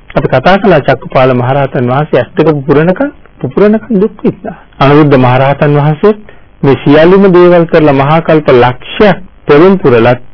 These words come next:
අරහත්ත්වය ලබා ගන්න මාස අටක් සක්මන අදිෂ්ඨාන කෙරුවේ. අට මාසයක් සක්මන් කරනවා කියන එක අපිට හිතා ගන්නවත් පුළුවන් කටයුත්තක්ද?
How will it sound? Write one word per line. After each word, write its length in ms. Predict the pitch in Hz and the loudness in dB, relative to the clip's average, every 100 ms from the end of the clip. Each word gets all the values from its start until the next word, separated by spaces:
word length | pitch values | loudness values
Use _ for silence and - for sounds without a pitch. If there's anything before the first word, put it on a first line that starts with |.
| - | -10
අරහත්ත්වය 600 | - 123 120 147 - 143 | -2 -2 0 -4 0 0
ලබා 300 | 123 120 123 | 2 0 0
ගන්න 260 | 120 117 120 | 0 -4 -2
මාස 340 | 120 135 147 147 | 0 0 0 -2
අටක් 380 | - 123 151 - - | -2 -2 -4 -6 -14
සක්මන 480 | - 131 - - 180 | -10 -10 -8 -4 -2
අදිෂ්ඨාන 520 | 156 151 165 - - 120 | -2 -4 -8 -10 -10 -10
කෙරුවේ. 360 | - - - - _ - | -10 -10 -14 -18 _ -10
අට 200 | - 131 160 | -6 -2 0
මාසයක් 520 | 139 143 165 185 170 | 2 2 2 0 0
සක්මන් 400 | - 143 185 190 | -2 -2 0 0
කරනවා 320 | 185 180 175 165 | 0 0 -2 -2
කියන 240 | 170 160 | 0 0
එක 160 | 143 147 127 - - - | 0 0 -2 -4 -20 -14
අපිට 280 | 120 151 139 | -8 -4 -2
හිතා 300 | 120 120 151 | -2 0 0
ගන්නවත් 380 | 165 175 180 170 | 2 0 0 -2
පුළුවන් 320 | - 170 170 | 0 0 0
කටයුත්තක්ද? 680 | 175 175 240 240 - - 226 | -2 -2 -4 -4 -10 -10 -12